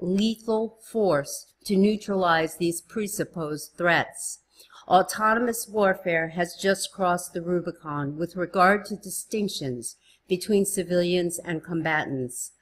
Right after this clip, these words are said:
We'll go through a brief rundown of the D O D Human System Roadmap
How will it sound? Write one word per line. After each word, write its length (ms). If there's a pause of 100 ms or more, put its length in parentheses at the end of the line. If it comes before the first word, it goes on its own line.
(240)
We'll 160
go 180
through 240
a 60
brief 400
rundown 540
of 200
the 80
D 220
O 100
D 420
Human 440
System 460
Roadmap 520